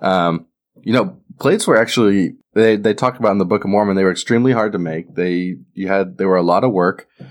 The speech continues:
Um, they talk about how hard it was to write them. Um, Jacob does. He says, you know, "It's, it's hard to, um, engrave these things, but we're gonna engrave 'em 'cause they're important." And so you have someone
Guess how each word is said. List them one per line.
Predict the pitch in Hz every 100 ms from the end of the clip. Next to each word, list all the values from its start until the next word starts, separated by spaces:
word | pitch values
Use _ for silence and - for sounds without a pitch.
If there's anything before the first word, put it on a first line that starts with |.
| _
Um, | - 90 85 82 82 _ _
they | 101
talk | 95 101
about | 98 90 95
how | 92
hard | - 95 104
it | 95
was | 98 -
to | 85
write | 82 87 95 -
them. | 76 67 95 _ _ _ _ -
Um, | 87 82 78 80 82 _ -
Jacob | - 101 98 87
does. | 82 87 90
He | 90
says, | 90 87 85
you | 87
know, | 85 87
"It's, | 87 - -
it's | 90
hard | - 101 101 -
to, | - 98 87 85 - _ _ _ -
um, | 92 90 85 - -
engrave | 95 87 101 143
these | 98 92
things, | 95 95 92
but | 98 90
we're | - 95 92
gonna | 92 98
engrave | 87 90 95 98
'em |
'cause | 95 95
they're | 92
important." | 82 - 110 107 - _ - -
And | -
so | 101
you | 117 131
have | 139 131
someone | 135 127 107